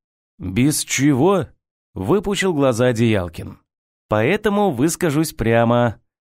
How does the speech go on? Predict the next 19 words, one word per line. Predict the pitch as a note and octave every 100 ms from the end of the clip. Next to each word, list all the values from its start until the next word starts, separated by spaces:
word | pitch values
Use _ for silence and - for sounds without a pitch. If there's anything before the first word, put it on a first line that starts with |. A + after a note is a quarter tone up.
| -
Забираю | G#2+ D#3+ G3+ G3 D#3+
Мэри | B2 F#3 F3
и | D#3+ B2
Мартина | G#2+ C#3+ F3 F3+ F3 F3 D#3+ _
за | - A2+ G3+
двести | C#3 A2+ B2+ B2 -
долларов». | B2 A#2 G#2+ G#2+ G#2 G2+ - _ _ _ _ _
«Даю | F#2 C3+ E3+
триста», | B3 B3 A3+ - A3+ G#3 _ _ _ -
мигом | - A#2+ D#3 F#3
сориентировалась | D#3 D3+ C3+ A2+ A2+ A2+ A#2 -
Николета. | A#2 A2 A#2 G2+ F#2 E2+ D#2+ - - _ _ _ _ _
Четыреста, | - B3+ A#3+ C#3 - A2 F2+ - _ _ _
пятьсот, | - A2 - - A2 A2+ - - _ _
шестьсот, | - A#3+ B3 - G#3+ A2 - - _ _ _
семьсот, | - - A2 A#2 - D#3 A#2+ G2 - - _ _ _ _ _ -
тысяча, | B3 G#3 D#3+ - G#2 D#2+ - _ _ _
заорала | F#2 F2 G2 F2 F#2+ B2+
Кока. | - G#2+ F2 F#2 E2